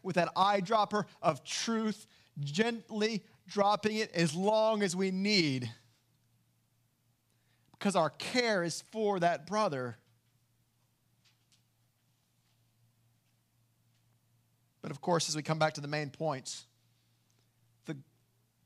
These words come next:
the gut reaction is not gentleness, but self-righteousness.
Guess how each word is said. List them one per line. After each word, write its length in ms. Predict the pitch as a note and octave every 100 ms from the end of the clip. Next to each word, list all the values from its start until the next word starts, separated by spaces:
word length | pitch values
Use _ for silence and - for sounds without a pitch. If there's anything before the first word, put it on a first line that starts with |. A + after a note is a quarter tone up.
| _ _ _ _ _ _
the 120 | E3
gut 360 | C3+ F3+ G3 E3+
reaction 600 | D#3 D#3+ D#3+ - - C#3
is 120 | A2
not 300 | C#3+ C3 A2
gentleness, 460 | - B2 B2+ B2+ A2+
but 160 | G2+
self-righteousness. 1120 | - A#2 - A#2 A2 G#2 - G2 - - -